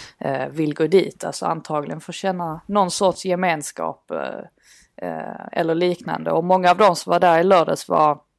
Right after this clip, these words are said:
Millwall-supportrar, ehm, som ju, ehm, ja, inte kan gå på det den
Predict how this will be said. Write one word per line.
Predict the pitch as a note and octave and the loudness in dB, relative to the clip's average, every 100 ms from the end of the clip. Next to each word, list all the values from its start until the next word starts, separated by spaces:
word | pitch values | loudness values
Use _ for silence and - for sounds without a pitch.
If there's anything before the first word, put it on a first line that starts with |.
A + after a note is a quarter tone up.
| _ _ _ - - G3 F#3 D#3 | _ _ _ -14 -2 2 2 2
Millwall-supportrar, | D#3+ D#3 D3+ _ _ - D#3 - D#3+ - - E3 - _ - | 0 -2 -10 _ _ -12 -8 -2 -4 -4 -10 -10 -10 _ -12
ehm, | - D#3 A2+ - - - _ _ _ _ _ | -6 -6 -6 -8 -10 -14 _ _ _ _ _
som | - - F3 | -4 2 2
ju, | F3 E3+ E3 D#3+ _ | 2 0 0 -2 _
ehm, | - E3+ - - - - E3+ - _ _ _ _ | -6 -4 -4 -6 -10 -12 -14 -16 _ _ _ _
ja, | A3 - _ | -2 -2 _
inte | - A3 G3+ | -8 -8 -6
kan | G3+ G#3 | -2 0
gå | G3 F3+ | 2 2
på | F#3+ | 2
det | E3+ | 2
den | E3+ F3 D#3 | 2 0 0